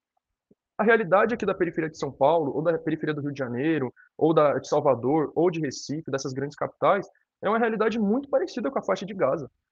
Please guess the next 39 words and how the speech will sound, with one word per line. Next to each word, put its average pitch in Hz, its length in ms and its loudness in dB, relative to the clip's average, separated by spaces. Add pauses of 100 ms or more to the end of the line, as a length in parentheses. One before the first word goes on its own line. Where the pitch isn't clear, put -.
(140)
Não 147 80 0
é 214 40 4
à 240 40 0
toa 220 220 4
que 220 100 -4
tem 196 240 -2
lá 175 120 2
um, 156 280 -2
um 147 60 -8
funk 214 380 -2
carioca 160 440 4
bastante 143 400 -4
antigo, 160 380 -8
que - 100 -20
começa 165 320 -4
falando: 151 320 -2
"Na 139 140 -2
faixa 135 260 -6
de 147 120 -6
Gaza, 151 400 2
é 135 40 -6
só 135 160 -4
homem-bomba, 151 760 -2
na 151 180 -4
guerra 156 480 0
é 160 160 -2
tudo 160 240 -4
ou 160 80 -4
nada." 151 300 -2 (340)
Ele 147 140 4
tá 208 160 6
se 226 120 6
referindo 196 360 2
à - 20 6
realidade 180 340 4
do 180 120 -2
Rio 208 120 0
de 208 60 -4
Janeiro, 196 420 0